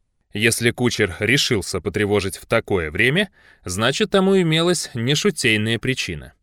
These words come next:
«Тут, а, ко мне Федька на днях пожаловал,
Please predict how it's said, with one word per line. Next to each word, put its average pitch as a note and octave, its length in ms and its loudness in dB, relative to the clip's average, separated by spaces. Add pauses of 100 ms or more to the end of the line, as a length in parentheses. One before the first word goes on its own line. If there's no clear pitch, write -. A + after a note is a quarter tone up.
(680)
«Тут, G#3+ 240 8
а, F#3 400 8 (120)
ко F3 160 6
мне G3+ 200 6
Федька A3+ 460 4
на D#3 140 6
днях D#3+ 320 4
пожаловал, C#3+ 760 6